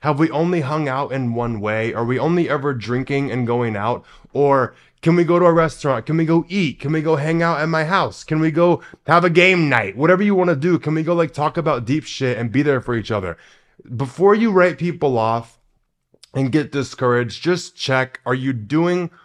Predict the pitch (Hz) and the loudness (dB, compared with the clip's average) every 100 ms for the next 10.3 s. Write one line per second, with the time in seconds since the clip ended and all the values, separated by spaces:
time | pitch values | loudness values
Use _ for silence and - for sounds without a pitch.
0 | _ 110 127 156 156 - - 151 139 - | _ -8 -2 0 -2 -8 -10 -6 -6 -8
1 | - - 127 - 147 139 - 135 135 123 | -16 -12 -10 -2 -2 -2 -8 -4 -2 -4
2 | - 117 110 98 107 104 92 82 - 104 | -8 -8 -8 -6 -4 -4 -6 -12 -16 -10
3 | 113 123 123 139 156 117 135 131 - 113 | -8 -6 -6 -4 -6 -2 0 0 -2 -4
4 | 110 98 95 90 98 113 139 127 151 117 | -4 -4 -12 -12 -6 -2 -2 -2 -4 -4
5 | 123 117 95 117 113 113 135 113 127 120 | -6 -6 -6 -6 -6 -4 -6 -6 -8 -6
6 | 117 107 113 101 101 95 85 98 80 113 | -6 -6 -8 -8 -8 -8 -6 -8 -8 -8
7 | 101 - - - 127 135 143 151 135 131 | -8 -10 -20 -8 -4 0 2 2 0 -2
8 | 131 113 117 113 101 - 107 123 110 110 | -2 -2 -2 -2 -4 -10 -8 -8 -6 -6
9 | 110 131 135 117 117 120 101 113 - - | 0 2 0 -2 -4 -4 -4 -6 -6 -6
10 | 104 90 85 | -4 -4 -10